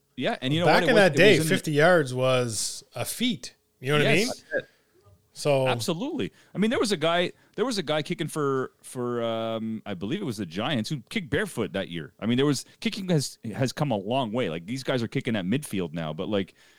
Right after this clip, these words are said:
Speaker 1: that was not a gimme at all. And he, and he hadn't kicked well on grass all year. So there was a lot of, there was a lot of stuff there. Uh, I'm gonna, and I'll end it with this. Sean McDermott.
Speaker 2: Sean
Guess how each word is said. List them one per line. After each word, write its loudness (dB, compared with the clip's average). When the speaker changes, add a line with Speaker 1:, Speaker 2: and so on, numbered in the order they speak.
Speaker 1:
that 0
was -2
not 0
a -2
gimme 0
at 0
all. 2
And 0
he, -2
and -2
he 0
hadn't -4
kicked -6
well -4
on -2
grass -4
all -2
year. -2
So -8
there -2
was -6
a 0
lot 0
of, -2
there -6
was -2
a 2
lot -2
of -4
stuff -6
there. -6
Uh, 0
I'm -2
gonna, 0
and 0
I'll 2
end 0
it 0
with -2
this. -2
Sean -2
McDermott. -8
Speaker 2:
Sean -16